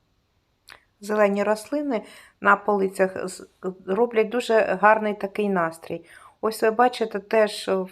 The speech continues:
садовому центрі є рослини, які стоять дуже густо, роздивитися дуже важко, стіл дуже великий.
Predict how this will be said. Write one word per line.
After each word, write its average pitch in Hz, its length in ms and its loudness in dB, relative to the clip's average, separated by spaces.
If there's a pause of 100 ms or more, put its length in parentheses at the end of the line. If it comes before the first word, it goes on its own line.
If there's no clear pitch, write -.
садовому 190 480 2
центрі 240 520 -2
є 185 440 0
рослини, 208 580 -4
які 185 220 -4
стоять 185 320 0
дуже 185 320 -2
густо, 208 580 -2 (560)
роздивитися 196 760 2
дуже 185 280 0
важко, 185 480 4
стіл 202 300 -6
дуже 185 280 0
великий. 196 640 -2